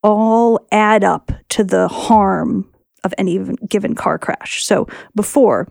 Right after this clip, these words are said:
a driver's speeding. During, the car doesn't have airbags. After, they're in a rural area and E M Ts are all far away. One of those three things doesn't cause the accident.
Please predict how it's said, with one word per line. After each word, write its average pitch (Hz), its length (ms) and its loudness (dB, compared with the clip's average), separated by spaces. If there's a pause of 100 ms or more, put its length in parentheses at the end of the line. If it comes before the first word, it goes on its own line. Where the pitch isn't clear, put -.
(160)
a 202 80 2
driver's 185 380 2
speeding. - 440 -4 (1000)
During, 220 500 2 (320)
the - 60 0
car 196 260 2
doesn't 180 180 -2
have 190 140 -2
airbags. - 600 -8 (520)
After, - 520 -4 (340)
they're - 160 0
in 202 80 2
a 202 60 0
rural 185 360 2
area - 420 -2
and - 160 -4
E 196 120 -2
M 69 140 -4
Ts - 260 -6
are - 80 -6
all 58 120 -6
far - 240 -4
away. - 320 -8 (880)
One 240 320 6
of 208 140 4
those 190 280 2
three 202 180 0
things 226 380 -2
doesn't 185 260 0
cause - 300 -4
the - 120 -4
accident. - 540 -10